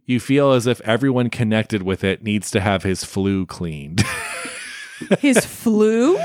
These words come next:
Speaker 1: Yeah, like chimney flue.
Speaker 2: Oh, you know what? She's kinda right. But I love what she said about our expectations and how they don't,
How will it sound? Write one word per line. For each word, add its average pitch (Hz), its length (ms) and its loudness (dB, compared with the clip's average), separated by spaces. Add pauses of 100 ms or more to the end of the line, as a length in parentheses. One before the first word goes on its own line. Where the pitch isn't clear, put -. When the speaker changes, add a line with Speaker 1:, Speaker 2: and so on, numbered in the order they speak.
(180)
Speaker 1:
Yeah, 151 160 6
like 110 180 2
chimney 110 440 2
flue. 101 440 2 (220)
Speaker 2:
Oh, - 920 -10 (280)
you 254 220 2
know 320 160 4
what? 320 680 2 (120)
She's - 420 -14
kinda - 340 -20
right. 330 460 -14 (320)
But 202 720 2 (720)
I 226 120 4
love 226 280 4
what 247 160 4
she - 160 -4
said 208 200 2
about 180 400 2 (720)
our 196 220 2
expectations 196 920 -6
and 170 220 -8
how 190 240 -4
they 180 200 -4
don't, 196 340 -2